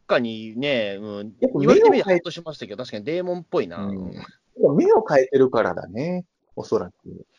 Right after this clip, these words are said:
Speaker 1: すごい凶暴なやっぱり妖怪になってましたからね。うん。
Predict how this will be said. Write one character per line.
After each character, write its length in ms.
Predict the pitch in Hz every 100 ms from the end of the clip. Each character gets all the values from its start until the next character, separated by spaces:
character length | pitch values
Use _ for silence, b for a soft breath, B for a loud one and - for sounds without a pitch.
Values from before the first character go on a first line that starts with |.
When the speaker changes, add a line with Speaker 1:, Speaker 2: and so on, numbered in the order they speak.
| _ _
Speaker 1:
す 180 | - 240
ご 100 | 349
い 80 | 277
凶 200 | 196 202
暴 180 | 190 190
な 60 |
や 80 | 185
っ 20 |
ぱ 120 | -
り 40 | 127
妖 480 | 135 139 156 147 143
怪 20 | 101 - 147
に 180 | 160
な 120 | 165 180
っ 40 |
て 80 | -
ま 100 | 78
し 60 |
た 80 | -
か 80 | 76
ら 80 | 90
ね。 240 | 113 120
う 80 | 90
ん。 220 | 90 82